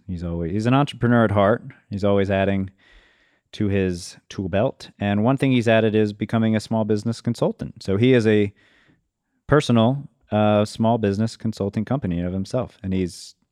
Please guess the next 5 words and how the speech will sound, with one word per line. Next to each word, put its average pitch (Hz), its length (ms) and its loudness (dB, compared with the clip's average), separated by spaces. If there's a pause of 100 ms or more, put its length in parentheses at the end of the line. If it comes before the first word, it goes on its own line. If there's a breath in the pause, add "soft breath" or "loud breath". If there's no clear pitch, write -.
(180)
literally 117 460 6
selling 113 460 2
one-on-one 107 680 2 (280)
conversations, 101 920 -4 (160)
um, 87 360 -4